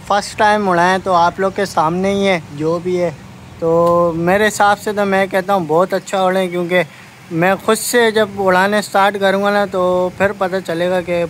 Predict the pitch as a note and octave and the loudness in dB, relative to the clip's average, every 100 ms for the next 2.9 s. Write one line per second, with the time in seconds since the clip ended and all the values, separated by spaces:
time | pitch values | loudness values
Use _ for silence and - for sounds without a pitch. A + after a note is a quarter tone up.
0 | E3 E3 F#3 F#3 F#3+ F#3 F3 F3 F3+ E3 | -6 -4 -4 -2 -4 -4 -2 -4 -2 -4
1 | D3+ D#3 F3 F3+ - - - E3 D3 G3 | -2 -2 -2 -4 -8 -20 -6 -6 -2 -4
2 | G3 G#3+ G#3 F#3+ F#3 G3 F#3+ F#3+ | -2 -4 0 0 0 -2 0 0